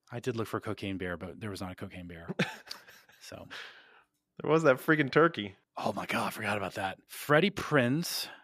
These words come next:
Speaker 1: Junior is available for one hundred fifty dollars.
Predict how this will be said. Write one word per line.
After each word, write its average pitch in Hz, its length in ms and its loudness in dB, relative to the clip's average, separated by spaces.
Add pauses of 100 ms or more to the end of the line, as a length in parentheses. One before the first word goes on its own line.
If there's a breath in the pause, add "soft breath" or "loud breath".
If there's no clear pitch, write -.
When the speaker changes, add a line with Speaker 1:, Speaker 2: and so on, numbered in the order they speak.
(140 loud breath)
Speaker 1:
Junior 120 720 4 (160)
is 131 160 0
available 110 880 2 (340 loud breath)
for 127 100 2
one 120 120 8
hundred 117 200 2
fifty 107 220 -4
dollars. 82 520 -6